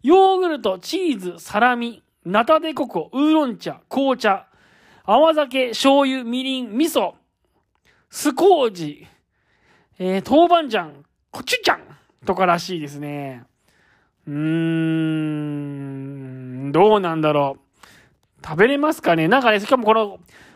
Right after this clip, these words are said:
発酵食品っていうのは、<coughs> ゲ-、ゲホゲホ言っちゃった。発酵食品っていうのはですね、このお腹の中で食べても三、四日しか持たないらしくって、三、四日。だから、え、腸内で活動的な三、四日だから毎日食べるっつうのが大事らしくって、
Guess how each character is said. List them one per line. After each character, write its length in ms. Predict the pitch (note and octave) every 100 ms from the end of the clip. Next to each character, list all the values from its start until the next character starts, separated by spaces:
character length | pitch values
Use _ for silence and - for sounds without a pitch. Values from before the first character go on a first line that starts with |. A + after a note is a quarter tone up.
| _
発 260 | - B3+ B3+ _ -
酵 100 | B4 C5+
食 240 | C5 A#4
品 100 | F4+
っ 20 | C4+
て 60 |
い 40 | B3
う 20 |
の 80 | F3+
は、 240 | F#3 F3 A3+ - - _ _ _
<coughs> 560 | - - - B3 - C#4
ゲ-、 200 | A3 G#3
ゲ 160 | D3+ A3+
ホ 120 | A#3+
ゲ 40 |
ホ 60 | E3
言 40 |
っ 20 |
ち 80 | D3
ゃ 20 |
っ 40 | C#3+
た。 60 |
発 260 | D3 A3 A#3+
酵 160 | - B4
食 160 | B4 A#4+
品 120 | C4
っ 20 |
て 60 | G#3+
い 0 |
う 20 |
の 80 | E3
は 80 |
で 60 | D3+
す 60 | D#3
ね、 280 | E3 C3 _ _ _ _ _ _ _ _ - - - - _
こ 140 | G3
の 340 | E3+ E3 E3 _
お 140 | F#3 A3+
腹 200 | D4+ E4+
の 100 | E4+
中 200 | E4 B3
で 300 | F#3+ D#3 D3+
食 140 | A3
べ 60 | F#3+
て 120 | E3
も 260 | E3 D#3
三、 200 | D3+ - B4
四 160 | A3 F3+
日 160 | F3 F3+
し 80 |
か 80 | E3+
持 80 | D3+
た 80 | F3
な 100 | E3+
い 60 |
ら 80 | E3
し 80 | D#3+
く 100 | D3
っ 20 |
て、 200 | B2 C#3
三、 240 | B2+ G#3 D#3
四 120 | C#3
日。 280 | - - - _ _ - - -
だ 100 | G#3+
か 80 | G3+
ら、 340 | G3+ F3 B2+ _ _ _ _ _
え、 60 | F#3+
腸 300 | F3 E4+ D#4
内 120 | A3+
で 60 | F3+
活 200 | F3+ F#3+
動 100 | G#3
的 100 | G3+
な 100 | F3
三、 220 | C#4+ D4+
四 140 | G3+
日 160 | - E3+
だ 80 | D3+
か 80 |
ら 80 | D3+
毎 300 | D#3+ C4 E4+
日 100 | D4
食 140 | G#3 F#3
べ 80 |
る 40 | F3
っ 40 |
つ 140 | E3+ -
う 20 |
の 80 | E3
が 80 | C#3+
大 340 | D3 D3+ D3+
事 120 | D3+
ら 100 | D#3
し 180 | D3+ D3
く 120 | -
っ 40 | -
て、 320 | - B2